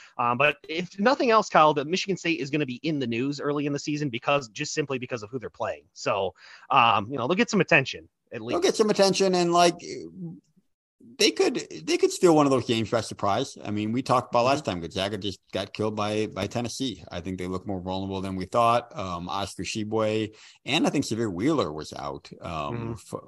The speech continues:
Speaker 2: from their game. So Tennessee, so Kentucky has, I think Kentucky could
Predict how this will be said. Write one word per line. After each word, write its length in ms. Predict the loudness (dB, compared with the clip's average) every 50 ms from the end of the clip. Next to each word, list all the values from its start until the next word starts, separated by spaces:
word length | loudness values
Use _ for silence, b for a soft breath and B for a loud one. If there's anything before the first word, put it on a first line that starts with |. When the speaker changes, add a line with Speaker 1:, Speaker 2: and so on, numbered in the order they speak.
| -14 -10
Speaker 2:
from 140 | -8 -8 -6
their 140 | -6 -8 -6
game. 300 | -6 -6 -6 -6 -6 -8
So 200 | -8 -6 -6 -6
Tennessee, 420 | -2 -2 -2 -2 -2 -4 -6 -8
so 440 | -4 -2 0 2 2 2 0 -2 -4
Kentucky 480 | -6 -6 -2 0 0 0 0 0 0 2
has, 540 | 4 4 6 6 4 4 2 0 -2 -4 -10 b b b b -12 -4
I 60 | 0 2
think 140 | 4 4 4
Kentucky 340 | 4 2 2 0 0 -4 -4
could 260 | -4 -4 -4 -6